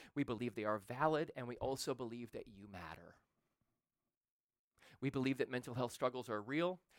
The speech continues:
we believe they are valid, and we also believe, even further, proved through the scripture, the Holy Scripture, that you matter. It's very hard for people to admit they have mental health issues.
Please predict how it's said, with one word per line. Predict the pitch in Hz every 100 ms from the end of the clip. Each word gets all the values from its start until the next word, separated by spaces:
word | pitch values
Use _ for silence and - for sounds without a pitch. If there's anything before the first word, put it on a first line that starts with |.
| - -
we |
believe | 135 117 120
they | 110
are | 110 104
valid, | 101 117 143 165
and | 151 131
we | -
also | 127 127 147
believe, | 135 139 127 127 -
even | 131 117 110
further, | - - 196 175 113
proved | - 165 156 -
through | 147
the | 131
scripture, | - 135 120 131
the | -
Holy | - 151 139
Scripture, | 170 - 147 - 113 - _ _ _ _ _ -
that | 120 110
you | 123 113
matter. | 107 90 - - _ _ _ _ _ _ _ _ _ _ _ _ _ _ _ _ _ _ _ _ _ _
It's | -
very | 110 147
hard | - 110 123
for | -
people | 95 101 - 90
to | -
admit | 90 92 -
they | 87
have | 85 87
mental | 92 92 90
health | - -
issues. | 104 -